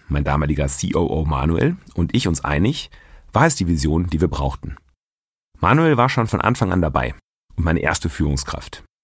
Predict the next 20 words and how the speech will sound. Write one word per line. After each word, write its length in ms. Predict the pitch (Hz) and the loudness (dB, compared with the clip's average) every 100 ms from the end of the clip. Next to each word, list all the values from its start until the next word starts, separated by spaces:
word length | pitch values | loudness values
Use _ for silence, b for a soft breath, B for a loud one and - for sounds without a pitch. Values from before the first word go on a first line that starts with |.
| _ _ b b b b | _ _ b b b b
Wir 100 | 85 | 2
ergänzen 360 | 87 170 - 127 | 4 2 2 0
uns 100 | 101 | 2
lange 200 | 113 117 | 2 4
Jahre 300 | 95 90 87 | 4 2 0
extrem 380 | 80 - 78 | -6 -2 -2
gut. 320 | 76 67 - - B B - | 0 -4 -6 -12 B B -6
Auf 140 | 78 | 0
sein 160 | 107 107 | 2 2
Urteil 320 | 151 - 120 | 0 0 0
konnte 240 | - 104 | 0 0
ich 60 | 92 | 0
mich 120 | 90 | 0
verlassen 500 | 82 90 - 113 170 _ b b | 2 2 2 -2 -2 _ b b
und 120 | 82 | -4
ich 100 | 76 | -2
fühlte 240 | - 135 120 | 2 2 2
natürlich 360 | 98 107 95 | 2 0 0
auch 100 | - | -2
selbst, 460 | 82 82 113 - - | 0 0 0 -2 -12